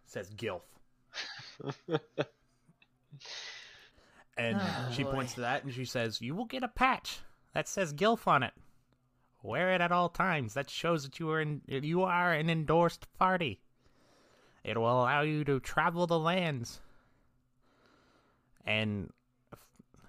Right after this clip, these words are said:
Speaker 1: find the danger beast. You, you know. I, I feel like someone was just talking in the sky and said all this, but yeah, you know. <laughs> Um,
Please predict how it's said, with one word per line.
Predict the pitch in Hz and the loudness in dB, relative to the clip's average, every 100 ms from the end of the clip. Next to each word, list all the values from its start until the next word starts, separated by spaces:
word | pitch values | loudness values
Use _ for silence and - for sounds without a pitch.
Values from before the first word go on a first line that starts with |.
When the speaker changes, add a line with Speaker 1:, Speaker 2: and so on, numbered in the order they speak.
| - | 0
Speaker 1:
find | 156 156 170 | 2 2 0
the | |
danger | 160 180 190 147 | 0 2 2 0
beast. | 127 95 - | -2 -6 -2
You, | 240 254 190 | 0 0 2
you | 262 226 | 4 4
know. | 107 90 - - - - | 4 0 -8 -16 -20 0
I, | 151 180 - - _ - - | 4 4 2 -16 _ -20 0
I | - 202 | 4 4
feel | - 277 | 4 6
like | 269 254 | 6 4
someone | - 220 233 220 | 6 8 8 6
was | 196 | 4
just | 165 175 - - | 6 0 0 0
talking | - 147 - 175 | 2 2 2 2
in | 165 | 4
the | 156 | 2
sky | - 143 147 156 | 4 6 6 6
and | 143 | 2
said | - 156 | 2 4
all | 160 160 | 6 4
this, | 165 - - | 2 -2 4
but | 147 - 156 | 4 4 2
yeah, | 156 123 | 2 4
you | 147 | 4
know. | 151 131 87 - _ _ _ | 6 4 2 -6 _ _ _
<laughs> | 143 160 - - - - - - - - - - - - - - - 135 139 156 - | -2 -2 -4 -18 -16 -20 -18 -20 -18 -18 -14 -12 -12 -10 -12 -10 -12 -10 -8 -8 4
Um, | 160 - 196 185 - 185 | 4 8 10 10 10 10